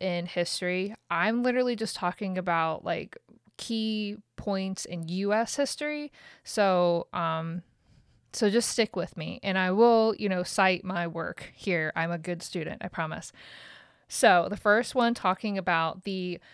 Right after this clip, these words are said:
Married Women's Property Act of eighteen forty-eight was established in New York State, um, basically saying that women,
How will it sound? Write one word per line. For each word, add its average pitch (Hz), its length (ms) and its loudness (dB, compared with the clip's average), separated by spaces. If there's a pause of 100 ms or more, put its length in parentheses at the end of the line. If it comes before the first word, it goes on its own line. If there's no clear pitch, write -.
(420)
Married 208 720 -2
Women's 214 400 0
Property 196 440 -2
Act - 260 -2
of 160 160 -6
eighteen 185 420 -6
forty-eight 170 760 -6 (360)
was 175 260 -2
established 180 640 -2
in 180 300 -8
New 202 260 -2
York 180 440 -2
State, - 560 -10 (420)
um, 170 540 -2
basically 254 680 0
saying 180 440 0
that 170 220 0
women, 190 760 0